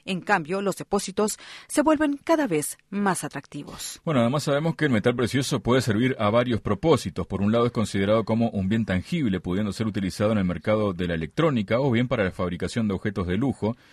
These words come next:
Speaker 2: Y por otro lado, en lo que concierne a los inversores, en general es definido como un depósito de valor, especialmente como una póliza de seguro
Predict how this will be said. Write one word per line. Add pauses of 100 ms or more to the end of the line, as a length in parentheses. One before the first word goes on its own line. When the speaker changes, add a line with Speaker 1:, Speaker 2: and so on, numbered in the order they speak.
(300)
Speaker 2:
Y
por
otro
lado,
en
lo
que
concierne
a
los
inversores,
en
general
es
definido
como (260)
un
depósito
de
valor,
especialmente
como
una
póliza
de
seguro